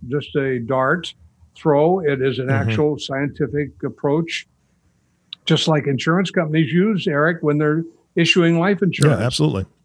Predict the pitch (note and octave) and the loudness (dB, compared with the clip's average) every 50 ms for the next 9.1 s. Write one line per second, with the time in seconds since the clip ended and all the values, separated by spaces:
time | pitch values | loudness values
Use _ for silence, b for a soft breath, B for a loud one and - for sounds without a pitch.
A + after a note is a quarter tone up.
0 | _ _ _ _ _ - - C3+ D3 D3+ D#3 D3+ D3+ D#3 D#3+ D3 D3 D#3 E3+ G3+ | _ _ _ _ _ -6 -2 0 0 0 0 0 2 2 2 2 0 -2 -2 -4
1 | G3 E3 D#3 D3+ D3 D3+ D3 E3 F#3 - - F#3 F#3 F#3 F3 E3+ D#3+ - - E3 | -2 -2 0 0 0 2 2 0 0 0 0 2 2 4 4 2 2 0 0 -2
2 | D#3+ D#3 D3+ D3+ C#3+ C#3 C#3 C3+ C#3 - - A3+ C4+ C#4+ A3+ C#3+ C3+ C3 - - | -2 0 0 0 2 2 0 0 -2 -2 -2 0 2 2 2 2 0 -2 -4 -6
3 | - - _ _ _ _ _ _ - D#3 C#3+ C#3 D3 D3 C#3+ C#3+ D#3 F3 E3+ D3 | -8 -10 _ _ _ _ _ _ -8 -4 -2 0 0 -2 -2 -6 -8 -10 -8 -4
4 | C#3 D3+ A#2 - E3+ D3+ - - - - D3+ D3+ D3 D3 D3+ F3 G3 G3 - C#3 | -4 -4 -4 -2 -4 -4 -4 -6 -10 -6 -4 -2 -2 0 0 0 -2 -4 -6 -4
5 | D3 D3+ D#3+ D#3+ A#2+ B2 D3 C#3+ C#3+ C#3 C3+ - - D3 D3 D3+ E3 E3 D3+ C#3+ | -2 -2 -2 -2 -2 -2 -2 -2 -2 -2 -4 -4 -2 2 2 4 4 4 2 2
6 | C#3 C#3 C#3 D3 D#3 E3+ F3 D#3+ C3 C3 B2+ - - - E3+ E3 - - - C3+ | 0 2 0 0 0 -2 -4 -6 -6 -6 -6 -6 -4 -4 -4 -4 -4 -6 -4 -2
7 | C3 C3 C3 B2+ C3+ C3 - - A#2 - - - F#3 F3 - - B2+ A#2 - - | -2 -2 -2 -2 -4 -4 -4 -8 -14 -12 -6 -6 -6 -6 -6 -8 -10 -8 -8 -10
8 | A2 G2 - _ _ _ _ _ _ _ _ _ _ _ _ - C#3 B2+ B2+ C3+ | -12 -12 -14 _ _ _ _ _ _ _ _ _ _ _ _ -10 -6 -6 -6 -8
9 | C#3+ | -8